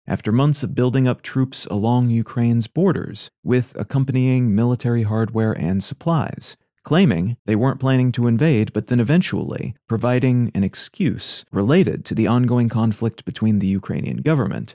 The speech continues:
and separatist forces in the eastern part of the country.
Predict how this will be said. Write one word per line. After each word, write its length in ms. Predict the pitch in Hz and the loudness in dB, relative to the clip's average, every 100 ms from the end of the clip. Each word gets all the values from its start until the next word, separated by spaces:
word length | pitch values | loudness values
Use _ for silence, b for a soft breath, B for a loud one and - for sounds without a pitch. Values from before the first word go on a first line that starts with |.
| - | -2
and 280 | 107 104 98 | 0 2 0
separatist 560 | - 98 - - - | -6 -8 -10 -12 -16
forces 720 | - - 165 - - - - - - | -8 0 0 0 -6 -10 -14 -16 -4
in 180 | 113 117 | 0 2
the 80 | 117 | 2
eastern 400 | 104 - 107 95 | 0 -2 -4 -2
part 220 | - - | -4 -8
of 100 | - | -10
the 100 | - | -8
country. 520 | - 147 - - 117 | 0 0 -2 -10 -14